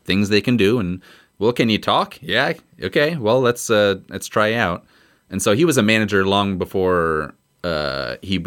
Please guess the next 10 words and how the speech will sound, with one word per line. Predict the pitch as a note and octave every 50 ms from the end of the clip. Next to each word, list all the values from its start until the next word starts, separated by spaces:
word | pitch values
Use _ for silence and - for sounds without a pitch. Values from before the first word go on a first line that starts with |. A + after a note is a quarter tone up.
| F2+ -
he | G2+
was | F2+ E2 -
Paul | - - F2 D#2 D2+
Bearer. | D2+ E2 D2+ C#2 C#2+ C#2 - G1+ - _ _ _ _ _ _ _ _ _ _ _ _ _ _ -
Uh, | D2+ D2+ D2 D2 C#2+ C#2+
he | F2 F2
was | E2+ E2
just | D#2+ F2 E2 -
a, | F2+ E2+ F2+ F2 -
a, | F2 E2